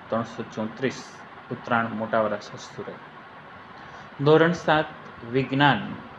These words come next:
ચેપ્ટર એક વનસ્પતિમાં પોષણ, તેમાં આપનું હાર્દિક સ્વાગત છે. મિત્રો, આ લોકડાઉનના સમયગાળા દરમિયાન આપણે ઘરે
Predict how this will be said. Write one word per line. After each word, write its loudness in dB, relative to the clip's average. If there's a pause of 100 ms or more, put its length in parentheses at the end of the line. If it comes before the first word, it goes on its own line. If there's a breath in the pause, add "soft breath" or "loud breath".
ચેપ્ટર 0 (220)
એક 0 (380)
વનસ્પતિમાં -2 (380)
પોષણ, -2 (1120)
તેમાં 6
આપનું -2
હાર્દિક 0 (120)
સ્વાગત -2
છે. -12 (1000 loud breath)
મિત્રો, 6 (760)
આ 8
લોકડાઉનના 6
સમયગાળા 4
દરમિયાન 4 (360)
આપણે 2
ઘરે 2